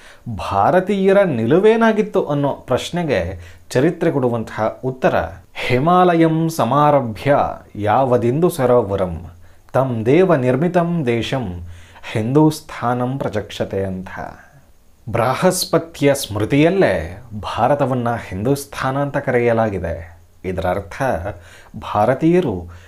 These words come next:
ಹಿಂದೂ ಅನ್ನೋ ಶಬ್ದವನ್ನ ಒಪ್ಪಿಕೊಂಡಿದ್ರು ಅಂತಾನೆ. ಸರಿ, ವಿದೇಶಿಯರೇನೋ ಸಿಂಧೂ ನದಿಯನ್ನ ಆಧರಿಸಿ ನಮ್ಮನ್ನ ಹಿಂದೂಗಳು ಅಂತ ಕರೆದ್ರು, ಸಂಸ್ಕೃತ ಪಂಡಿತರು ಅದಕ್ಕೆ ಅಂಗೀಕಾರದ ಮುದ್ರೆಯನ್ನ ಒತ್ತಿದ್ರು.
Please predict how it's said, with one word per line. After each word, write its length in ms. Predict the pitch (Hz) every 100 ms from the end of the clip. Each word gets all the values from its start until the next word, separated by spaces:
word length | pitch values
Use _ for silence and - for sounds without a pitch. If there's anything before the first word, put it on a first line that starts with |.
| - -
ಹಿಂದೂ 340 | - 143 175 180
ಅನ್ನೋ 340 | - 117 101
ಶಬ್ದವನ್ನ 600 | 101 107 101 110 127 151 117 80 - - - -
ಒಪ್ಪಿಕೊಂಡಿದ್ರು 760 | - 107 90 110 110 104 120
ಅಂತಾನೆ. 720 | 113 104 - 95 80 - - - _ _ _ _
ಸರಿ, 560 | - - 101 120 190 - - - - - - 143
ವಿದೇಶಿಯರೇನೋ 1000 | 139 208 240 226 208 190 180 175 196
ಸಿಂಧೂ 540 | 190 - 160 170 160 214
ನದಿಯನ್ನ 460 | 196 170 170 165
ಆಧರಿಸಿ 640 | 151 139 127 104 156 147 170
ನಮ್ಮನ್ನ 340 | 156 135 123 123 - -
ಹಿಂದೂಗಳು 440 | 139 170 190 185
ಅಂತ 160 | 165 147 131 123
ಕರೆದ್ರು, 440 | 131 120 139 180
ಸಂಸ್ಕೃತ 640 | 180 147 175 185 - 165 151
ಪಂಡಿತರು 800 | 135 - 151 180 175 160 180 196
ಅದಕ್ಕೆ 380 | 120 127 -
ಅಂಗೀಕಾರದ 760 | 127 117 151 190 180 160 139 127
ಮುದ್ರೆಯನ್ನ 680 | 120 113 185 196 196 185 156
ಒತ್ತಿದ್ರು. 840 | 135 117 107 92 95 110 185 190